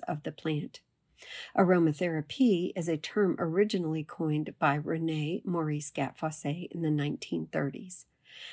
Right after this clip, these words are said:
At that time, the use of plants for medicinal purposes was considered normal. Our clinical trial aims to determine several things. First, is it feasible, acceptable, and affordable to use aromatherapy during treatment?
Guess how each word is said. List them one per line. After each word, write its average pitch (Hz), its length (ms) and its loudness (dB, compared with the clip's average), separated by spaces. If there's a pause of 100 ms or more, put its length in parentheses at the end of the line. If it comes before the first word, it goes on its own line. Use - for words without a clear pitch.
(100)
At 185 200 4
that 165 220 0
time, 226 420 2
the 175 80 4
use 175 280 0
of 165 120 -6
plants 185 380 0
for - 120 -4
medicinal 156 560 0
purposes 185 720 -2
was 160 180 -2
considered 160 640 -2
normal. 160 540 0 (640)
Our 220 160 10
clinical 247 440 6
trial 190 440 0
aims 185 300 2
to - 100 -4
determine 156 540 0
several 165 480 0
things. 147 580 -2 (300)
First, 226 420 8
is 160 100 2
it 139 140 -2
feasible, 202 720 0
acceptable, 180 720 0
and 170 160 -2
affordable 165 680 2
to - 140 -6
use 160 220 0
aromatherapy 156 840 -2
during 156 320 -4
treatment? 147 580 0